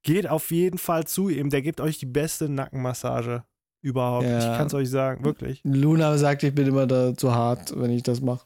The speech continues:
Speaker 1: Echt? Ja, ja, sie ist auch ein bisschen zerbrechlich, ne? Muss man dazu sagen. Grüße gehen raus. <laughs>
Speaker 2: Ich,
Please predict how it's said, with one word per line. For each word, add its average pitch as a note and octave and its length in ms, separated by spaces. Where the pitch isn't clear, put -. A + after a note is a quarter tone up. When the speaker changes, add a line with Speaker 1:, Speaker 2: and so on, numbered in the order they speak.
Speaker 1:
Echt? F#3+ 400
Ja, C3+ 440
ja, - 280
sie G#2+ 180
ist A2 80
auch A2+ 100
ein A2+ 60
bisschen A2+ 220
zerbrechlich, G#2 560
ne? A2+ 120
Muss A#2+ 180
man A#2 100
dazu A2 180
sagen. A#2+ 240
Grüße B2+ 240
gehen A#2 180
raus. D3 340
<laughs> - 260
Speaker 2:
Ich, B2+ 180